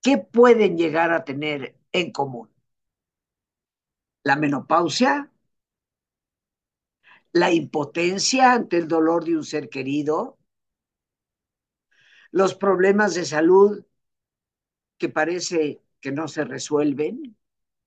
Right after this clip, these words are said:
¿Un diagnóstico médico de una enfermedad crónica o que nos provoca simplemente una enorme incertidumbre?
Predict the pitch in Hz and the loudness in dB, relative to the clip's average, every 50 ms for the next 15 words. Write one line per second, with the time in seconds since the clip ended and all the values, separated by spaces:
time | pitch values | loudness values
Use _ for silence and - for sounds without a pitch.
0 | _ _ _ _ _ _ _ _ _ _ _ _ _ _ _ _ _ _ _ _ | _ _ _ _ _ _ _ _ _ _ _ _ _ _ _ _ _ _ _ _
1 | _ _ _ _ _ _ _ _ _ _ - 233 277 285 285 285 254 226 208 220 | _ _ _ _ _ _ _ _ _ _ -2 0 2 2 4 4 2 2 2 2
2 | 240 240 226 208 - 226 208 - - 175 180 180 170 165 185 196 202 202 202 208 | 2 2 2 2 0 -2 -2 -2 -2 0 0 0 0 0 0 0 0 0 0 -2
3 | - - - 185 185 180 175 170 160 151 151 170 170 170 175 170 151 143 147 143 | -4 -4 -2 -2 0 2 2 2 2 0 -2 -2 -4 -4 -4 -6 -10 -10 -10 -8
4 | 147 151 151 151 151 160 151 - - 165 180 185 190 190 202 202 202 - - 196 | -6 -2 0 0 0 0 -2 -4 -4 -4 -2 0 0 -2 -2 -4 -6 -4 -2 0
5 | 196 185 190 202 - _ _ _ _ _ _ _ _ _ _ _ _ _ _ _ | 0 0 -2 -6 -12 _ _ _ _ _ _ _ _ _ _ _ _ _ _ _
6 | _ _ _ _ _ - 208 202 202 214 208 220 214 220 - 214 220 220 262 311 | _ _ _ _ _ -2 -2 0 -2 -2 -4 -4 -6 -6 -4 -2 0 2 2 0
7 | 320 - 254 208 - 233 240 226 - 240 220 208 233 233 214 226 220 208 208 196 | 0 0 -2 -4 -4 -6 -6 -2 0 0 0 0 -4 -8 -6 -8 -6 -6 -4 -4
8 | 185 190 202 220 226 226 220 220 202 165 135 - 160 147 131 - 147 147 165 190 | -2 0 2 2 2 2 0 -4 -4 -6 -4 -4 -4 -4 -4 -6 -4 -2 -2 0
9 | 214 220 214 185 170 156 - - - _ | 0 -2 -2 -4 -4 -4 -6 -8 -14 _